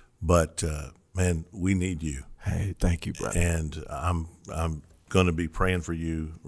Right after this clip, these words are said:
Speaker 1: uh, frequently
Speaker 2: Yeah.
Speaker 1: and fervently.
Speaker 2: Thank you, brother.
Speaker 1: I wanna just thank you for being with us on,
Speaker 2: Oh.
Speaker 1: uh,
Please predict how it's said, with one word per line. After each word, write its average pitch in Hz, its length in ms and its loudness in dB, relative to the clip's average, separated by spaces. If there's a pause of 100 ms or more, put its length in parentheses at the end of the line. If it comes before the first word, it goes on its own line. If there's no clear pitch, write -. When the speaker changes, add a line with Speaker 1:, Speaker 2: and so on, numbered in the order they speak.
(120)
Speaker 1:
uh, 80 160 -2
frequently 104 680 -2
Speaker 2:
Yeah. 98 100 8
Speaker 1:
and 80 80 6
fervently. 73 640 2 (100)
Speaker 2:
Thank - 260 2
you, 92 100 0
brother. 76 340 -4
Speaker 1:
I 87 60 0
wanna 92 240 6
just 82 240 0
thank 101 200 2
you 87 60 -6
for 87 100 0
being 92 280 2
with 90 180 2
us - 200 0
on, 82 260 0
Speaker 2:
Oh. 92 40 6
Speaker 1:
uh, 80 300 0